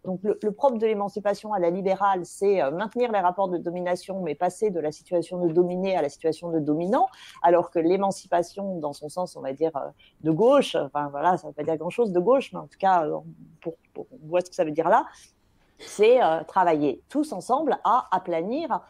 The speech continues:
et faire disparaître le plus possible, euh, aux dominations. Quitte à faire aussi, enfin,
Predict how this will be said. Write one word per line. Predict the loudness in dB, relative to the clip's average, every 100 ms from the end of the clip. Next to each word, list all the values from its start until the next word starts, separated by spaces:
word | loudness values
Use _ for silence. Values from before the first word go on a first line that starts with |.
| _
et | -6
faire | -2 0 0 -2
disparaître | -8 -8 -6 -2 -2 -2 -6
le | -8
plus | -8 -8
possible, | -8 -10 -4 -2 -2 -4 -8 -20 -14 -8
euh, | -4 0
aux | 2
dominations. | 2 0 -2 -2 -12 -10
Quitte | 2 4 4
à | 2
faire | 2 0
aussi, | 0 -4 -4
enfin, | -2 -4